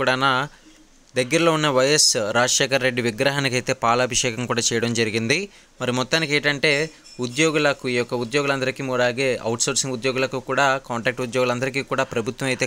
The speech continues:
కానుక ఇచ్చిందని చెప్పుకోవాలి. మరి అయితే ఇప్పుడు ప్రస్తుతం పెరిగిన ఈ యొక్క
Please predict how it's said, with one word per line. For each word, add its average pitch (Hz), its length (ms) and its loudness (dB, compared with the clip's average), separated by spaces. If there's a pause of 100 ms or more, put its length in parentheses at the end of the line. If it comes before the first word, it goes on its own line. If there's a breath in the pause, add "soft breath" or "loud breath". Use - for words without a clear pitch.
(100)
కానుక 120 360 -2
ఇచ్చిందని 123 460 -2
చెప్పుకోవాలి. 120 580 0 (420 loud breath)
మరి 139 160 4
అయితే 143 260 0
ఇప్పుడు 151 300 -2
ప్రస్తుతం 147 520 0
పెరిగిన 143 300 -2
ఈ 139 60 4
యొక్క 127 180 -2